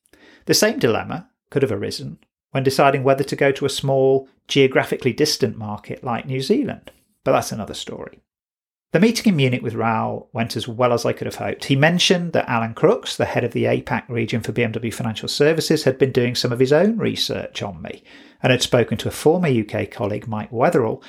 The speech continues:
who was now also in the apac region heading up sales and marketing in South Africa. Mike had obviously said good things and Alan had told Raoul to go ahead. I mentioned this out of gratitude to Mike, David Hanna,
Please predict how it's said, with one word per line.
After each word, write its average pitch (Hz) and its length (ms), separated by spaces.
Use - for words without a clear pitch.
who 139 100
was 139 160
now 139 440
also 160 600
in 113 160
the 110 120
apac - 440
region 113 440
heading 107 300
up - 140
sales 113 320
and 110 140
marketing 110 480
in 98 80
South 101 340
Africa. - 480
Mike 117 320
had 143 100
obviously 117 300
said - 280
good - 180
things 123 480
and 139 100
Alan 120 300
had - 160
told 120 320
Raoul 110 320
to - 120
go 127 260
ahead. - 340
I 156 80
mentioned 196 340
this - 280
out 156 220
of 147 100
gratitude 135 540
to 113 100
Mike, 131 560
David 147 320
Hanna, 131 480